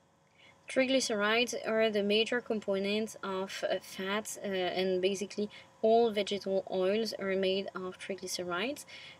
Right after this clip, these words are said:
Um, they are extremely hydrophobic, so they can never interact with water. The next structure I want to talk about is called phospholipids.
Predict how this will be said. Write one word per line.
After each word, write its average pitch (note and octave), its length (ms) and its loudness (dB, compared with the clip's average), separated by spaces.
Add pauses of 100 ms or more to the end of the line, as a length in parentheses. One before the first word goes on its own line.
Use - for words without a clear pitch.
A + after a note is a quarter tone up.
Um, G#3 680 2
they G#3 200 2
are G#3+ 160 6
extremely A3 560 2
hydrophobic, G3 800 0
so G3+ 340 -4
they F#3+ 220 -2
can G3+ 440 -2
never G#3 480 -2
interact F#3+ 600 -6
with F3+ 340 2
water. F3 320 -6 (2000)
The A#3 100 2
next D#4+ 480 4
structure C4 380 4
I C4+ 100 8
want G#3+ 240 2
to G#3 260 -2
talk G#3 300 -8
about B3+ 400 0
is A#3 100 -2
called A3 340 -4
phospholipids. G#3+ 960 0